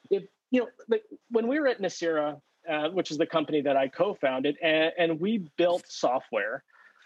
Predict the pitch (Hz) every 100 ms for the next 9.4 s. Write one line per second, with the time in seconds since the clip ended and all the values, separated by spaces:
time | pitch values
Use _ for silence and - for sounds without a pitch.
0 | - - - - _ 208 208 196 170 _
1 | _ _ 214 254 277 247 226 220 196 226
2 | 240 214 - 185 180 180 196 247 190 226
3 | 226 - 160 - 165 147 151 120 104 156
4 | 180 175 190 175 127 226 - 165 - 170
5 | 220 214 202 - 151 - 143 139 147 143
6 | _ _ _ 165 - 180 185 185 170 _
7 | 180 151 151 202 180 196 208 190 190 170
8 | 135 123 156 151 202 - 202 - 208 208
9 | 202 160 131 117